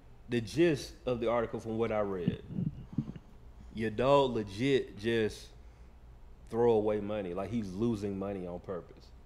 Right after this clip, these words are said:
Just so he can, oh, I mean, and don't get me wrong, this is a business tactic that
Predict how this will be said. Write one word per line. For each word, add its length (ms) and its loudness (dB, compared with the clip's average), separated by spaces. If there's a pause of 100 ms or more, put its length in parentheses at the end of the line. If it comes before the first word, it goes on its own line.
(240)
Just 180 4
so 80 4
he 80 6
can, 120 0
oh, 200 6 (200)
I 60 10
mean, 280 10
and 140 8
don't 160 12
get 120 4
me 80 6
wrong, 400 6
this 200 6
is 160 -2
a 220 4 (380)
business 440 2
tactic 360 0
that 200 0